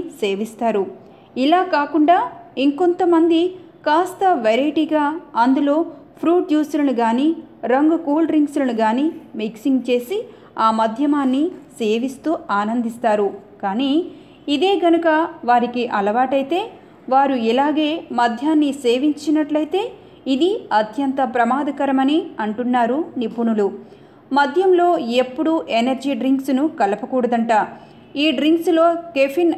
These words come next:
ఎక్కువ శాతం ఉండటం వలన ఈ రెండు కలయికల వలన మనిషి శరీరానికి అంత మంచిది కాదంట. దీని వలన శరీరం అదుపు తప్పి తీవ్ర పరిణామాలను ఎదుర్కోవలసి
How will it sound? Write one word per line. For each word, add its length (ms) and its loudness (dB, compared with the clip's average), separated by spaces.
ఎక్కువ 240 -4
శాతం 340 2
ఉండటం 400 -2
వలన 240 2
ఈ 60 0
రెండు 240 4
కలయికల 480 2
వలన 240 0
మనిషి 340 2
శరీరానికి 760 2
అంత 200 -2
మంచిది 480 -4
కాదంట. 360 0
దీని 300 4
వలన 200 4
శరీరం 420 2
అదుపు 320 -4
తప్పి 260 -2
తీవ్ర 280 4
పరిణామాలను 720 2
ఎదుర్కోవలసి 640 -2